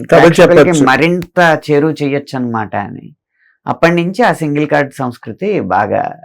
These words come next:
Speaker 2: వచ్చిందండి.
Speaker 1: ఉమ్. కానీ మీరు ఈ, అంటే ఈ తరం రచయితల్లో మీరు ఈ తరానికి చాలా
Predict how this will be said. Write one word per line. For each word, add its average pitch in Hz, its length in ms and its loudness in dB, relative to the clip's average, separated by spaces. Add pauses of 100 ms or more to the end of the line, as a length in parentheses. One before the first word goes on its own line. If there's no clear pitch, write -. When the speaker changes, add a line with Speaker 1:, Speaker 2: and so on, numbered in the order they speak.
(420)
Speaker 2:
వచ్చిందండి. - 840 -10
Speaker 1:
ఉమ్. 107 280 -4 (440)
కానీ 175 200 6
మీరు 170 320 4
ఈ, 156 640 4
అంటే 147 260 4
ఈ 139 220 4
తరం 160 640 2
రచయితల్లో 131 840 2 (540)
మీరు 131 240 0
ఈ 123 120 0
తరానికి 127 680 2
చాలా 120 380 2